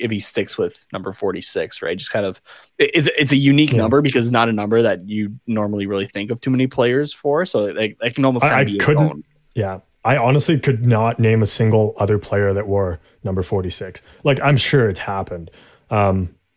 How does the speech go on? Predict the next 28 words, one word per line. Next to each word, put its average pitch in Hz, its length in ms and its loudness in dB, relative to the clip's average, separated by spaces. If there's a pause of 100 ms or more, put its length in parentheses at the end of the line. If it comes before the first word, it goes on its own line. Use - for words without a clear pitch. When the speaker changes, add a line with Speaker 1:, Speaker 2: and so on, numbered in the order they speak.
(1000)
Speaker 2:
and, 143 160 2
I 127 80 4
mean, 117 200 4
it's 113 140 0
probably, 107 420 2
like, 101 140 2
a 104 80 -4
common 98 340 -2
rookie 104 340 0
number, 156 380 2 (340)
but 113 460 0 (520)
I, 113 280 0
I 107 40 4
just, 107 240 -2 (160)
I, 113 220 0
I 104 40 2
can't 107 280 -2
think 107 180 0
of 101 80 0
anybody 101 340 2
where 101 120 2
I'm 95 80 -2
like, 95 200 -6
"Oh, 113 140 0
that 107 180 -2
player 107 260 0
at, 101 400 -6
like, 95 140 -8